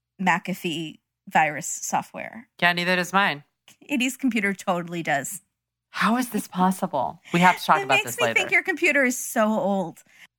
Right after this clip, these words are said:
Speaker 2: It's not that old.
Speaker 1: But it's
Speaker 2: You
Speaker 1: not that
Speaker 2: remember
Speaker 1: old.
Speaker 2: when I bought
Speaker 1: I know,
Speaker 2: it. So
Speaker 1: I
Speaker 2: now
Speaker 1: know.
Speaker 2: I'm just worried. Okay. It just
Speaker 1: <laughs>
Speaker 2: showed up here. Now what do I do?
Speaker 1: <laughs>
Speaker 2: Okay.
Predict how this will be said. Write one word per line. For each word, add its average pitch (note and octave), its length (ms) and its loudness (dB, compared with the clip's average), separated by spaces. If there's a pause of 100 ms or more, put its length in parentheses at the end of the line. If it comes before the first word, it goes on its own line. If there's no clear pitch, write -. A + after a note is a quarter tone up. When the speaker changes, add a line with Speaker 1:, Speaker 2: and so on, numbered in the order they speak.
(140)
Speaker 2:
It's C4 240 2
not D#4 300 6
that C#4 240 4
old. E4 300 8
Speaker 1:
But C#4+ 80 8
it's C#4+ 140 0
Speaker 2:
You D4 120 6
Speaker 1:
not D#4+ 160 8
that D4+ 140 8
Speaker 2:
remember D#4+ 180 8
Speaker 1:
old. A#3 100 8
Speaker 2:
when A3+ 140 6
I A3+ 80 6
bought C#4 320 6
Speaker 1:
I - 40 4
know, D#4 440 4
Speaker 2:
it. - 60 -4
So A3+ 100 8
Speaker 1:
I - 80 4
Speaker 2:
now A3 260 4
Speaker 1:
know. C#4+ 80 4
Speaker 2:
I'm A#3+ 140 4
just G#3 200 -2
worried. D#3 540 2 (420)
Okay. - 240 -6 (480)
It D#3+ 100 -2
just F#3 160 2
Speaker 1:
<laughs> - 60 -2
Speaker 2:
showed G3+ 260 4
up G#3 180 4
here. B2 400 -2 (320)
Now D#3+ 200 4
what D3+ 60 2
do C3+ 60 2
I A2+ 160 0
do? - 260 -14 (400)
Speaker 1:
<laughs> D4 80 -2 (320)
Speaker 2:
Okay. D#4+ 420 2